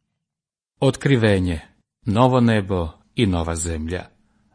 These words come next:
Dvadeset i prvo poglavlje. Nebeski Jeruzalem. I vidjeh novo nebo i novu zemlju, jer prvo nebo i prva zemlja uminu, ni mora više nema.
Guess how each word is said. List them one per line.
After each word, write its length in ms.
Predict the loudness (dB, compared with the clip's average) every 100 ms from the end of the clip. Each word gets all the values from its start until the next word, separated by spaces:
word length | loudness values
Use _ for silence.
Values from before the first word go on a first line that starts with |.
| _
Dvadeset 720 | -6 0 2 2 0 -4 -4
i 80 | -4
prvo 320 | -2 -4 -4
poglavlje. 640 | -4 -4 -4 -6 -8 -10 -12 _ _ _ _ _ _
Nebeski 800 | 0 2 2 -2 -2 -4 -4 -6 -4
Jeruzalem. 720 | -2 0 -4 -6 -8 -12 -16 -20 _ _ _ _ _ _
I 120 | 0 4
vidjeh 400 | 4 6 4 2 -6 -14
novo 420 | -4 2 4 6
nebo 460 | 4 2 0 -2 -4 -8 _
i 100 | 0
novu 320 | 2 2 -2 -4
zemlju, 480 | -6 -6 -8 -12 -20 _ _ _ _ _ _
jer 400 | -2 0 0 -4 -10 _ _
prvo 300 | 0 2 4
nebo 360 | 4 2 2 0
i 160 | 0
prva 280 | -2 -2 -2
zemlja 380 | -2 -2 0 0
uminu, 500 | -2 -2 -4 -8 -14 -20 _ _ _ _ _
ni 180 | 0 2
mora 440 | 2 0 0 -2 -2
više 340 | -4 -4 -4
nema. 460 | -6 -8 -14 -18